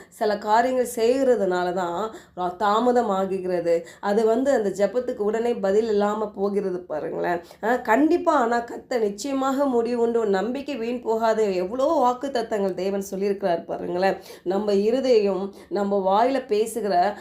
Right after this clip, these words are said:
வார்த்தையும் ரொம்ப முக்கியம். நம்ம என்ன காரியங்களை எண்ணுகிறோம், எதை தியானிக்கிறோம், எதை நம்ம நாடுகிறோம், ஆ, கர்த்தருக்கு எதை அர்ப்பணித்து விட்டு கொடுக்கிறோம், அதெல்லாம் அதை சார்ந்து இருக்கிறது தேவன் திட்டத்துல பாருங்க.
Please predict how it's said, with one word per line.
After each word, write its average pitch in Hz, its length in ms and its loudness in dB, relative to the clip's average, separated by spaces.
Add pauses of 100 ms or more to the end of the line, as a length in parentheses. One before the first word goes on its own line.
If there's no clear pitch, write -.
(100)
வார்த்தையும் 208 760 2
ரொம்ப 190 300 -2
முக்கியம். 190 520 -4
நம்ம 180 220 -2
என்ன 196 300 0
காரியங்களை 214 640 0
எண்ணுகிறோம், 196 480 0 (160)
எதை 202 320 0
தியானிக்கிறோம், 196 680 -2 (160)
எதை 220 320 2
நம்ம 220 460 0 (200)
நாடுகிறோம், 214 720 2 (180)
ஆ, 220 140 -2
கர்த்தருக்கு 247 540 -2
எதை 220 300 4
அர்ப்பணித்து 269 720 0
விட்டு 214 240 -6
கொடுக்கிறோம், 208 460 0
அதெல்லாம் 202 840 2 (240)
அதை 180 200 -4
சார்ந்து 208 440 0
இருக்கிறது 170 540 -2 (160)
தேவன் 202 360 2
திட்டத்துல 185 560 -4
பாருங்க. 170 400 -4